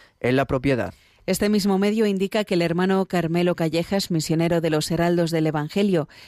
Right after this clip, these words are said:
Speaker 2: y quien ha denunciado a la Guardia Civil lo ocurrido,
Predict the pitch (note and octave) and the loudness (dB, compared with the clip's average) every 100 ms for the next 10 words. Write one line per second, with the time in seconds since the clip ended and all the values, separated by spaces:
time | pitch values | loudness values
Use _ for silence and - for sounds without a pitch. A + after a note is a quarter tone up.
0 | - D#3 - F3 F#3+ A3 A#3 G3+ - A3+ | -8 -4 0 0 2 2 0 0 0 0
1 | G#3+ E3 D3+ E3+ F3 - D#3+ F3 D#3 - | 0 0 0 -2 -2 -2 0 2 0 -2
2 | C#3+ D#3 E3+ | -2 0 0